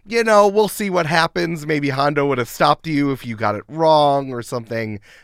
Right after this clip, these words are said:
Th-, but that's the way that, that's the way that it shook out. Also, necessarily, you didn't, it, it wouldn't have shook out this way. There were, like, other N P Cs you could have interacted with other than Hondo, but it kinda just went from, like, Jammy to Hondo was kind of the most straightforward path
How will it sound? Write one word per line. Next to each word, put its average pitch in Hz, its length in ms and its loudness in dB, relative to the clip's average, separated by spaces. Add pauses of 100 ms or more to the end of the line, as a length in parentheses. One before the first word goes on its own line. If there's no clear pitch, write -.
Th-, 131 140 -6
but 139 80 0
that's 139 220 4
the 147 80 -4
way 127 140 0
that, 110 180 -6
that's 117 180 -2
the 123 100 -10
way 113 140 -2
that 98 120 -10
it 95 120 -12
shook 98 180 -10
out. 110 220 0 (180)
Also, 196 240 2
necessarily, 180 480 0
you 160 60 -2
didn't, 165 360 -4
it, 135 180 -6 (220)
it 139 160 -2
wouldn't 156 240 -4
have 120 120 -4
shook 110 220 -6
out 113 180 -2
this 151 160 -10
way. 160 160 0
There 135 100 -4
were, 135 100 -6
like, 123 220 -4
other 113 220 -8
N 113 140 -8
P 120 120 -12
Cs 107 460 -14 (240)
you 117 100 -10
could 123 160 -6
have 110 100 -4
interacted 104 540 -4
with 123 200 -4
other 110 280 -6
than 101 120 -8
Hondo, 110 420 -4
but 110 100 -4
it 98 80 -6
kinda 107 240 -6
just 98 160 -12
went 101 200 -12
from, 113 120 -14
like, 98 220 -12 (240)
Jammy 110 340 -2
to 101 100 -4
Hondo 104 400 -8
was 101 160 -10
kind 98 160 -12
of 101 60 -12
the 101 80 -12
most 95 140 -12
straightforward 95 600 -12
path 92 300 -14